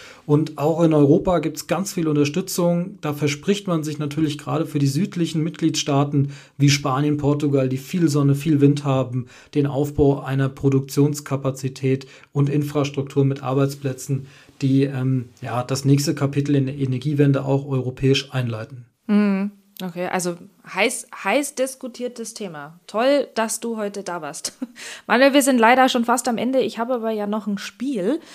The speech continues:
Speaker 2: Du kennst es, ähm, vom ersten, also von deinem ersten Mal, wo du bei uns warst. Die drei schnellen Fragen. Ähm,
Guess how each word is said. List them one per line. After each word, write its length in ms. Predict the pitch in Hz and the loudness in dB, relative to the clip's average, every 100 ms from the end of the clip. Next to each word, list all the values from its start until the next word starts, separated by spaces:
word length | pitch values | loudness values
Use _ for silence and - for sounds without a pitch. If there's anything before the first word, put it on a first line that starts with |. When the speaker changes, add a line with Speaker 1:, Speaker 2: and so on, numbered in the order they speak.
| - - _ | -20 -20 _
Speaker 2:
Du 100 | 220 | -8
kennst 440 | 214 220 277 - | -2 -2 -2 0
es, 260 | 262 262 - | 0 0 -4
ähm, 480 | 226 226 220 220 226 _ _ _ _ | -4 -4 -6 -8 -12 _ _ _ _
vom 220 | - 202 | -8 -6
ersten, 720 | 196 175 202 175 180 233 - - | -4 -6 -6 -8 -10 -10 -14 -10
also 180 | 185 175 | -8 -6
von 120 | 185 | -6
deinem 140 | 170 - | -6 -4
ersten 500 | 180 202 - 175 175 _ | -4 -4 -6 -12 -14 _
Mal, 260 | 175 180 196 | -6 -4 -4
wo 80 | |
du 80 | 180 | -4
bei 160 | 175 175 | -4 -2
uns 240 | 202 202 | -4 -4
warst. 340 | 175 254 - - - - - | -6 -6 -8 -12 -16 -18 -8
Die 80 | 208 | -4
drei 260 | 208 190 247 | 0 2 2
schnellen 380 | 247 240 226 | 0 -2 -2
Fragen. 680 | 214 - 170 202 226 175 254 - - - - _ | -4 -10 -8 -6 -6 -8 -10 -12 -20 -20 -20 _
Ähm, 600 | 208 208 208 214 214 214 | -6 -2 0 0 0 -4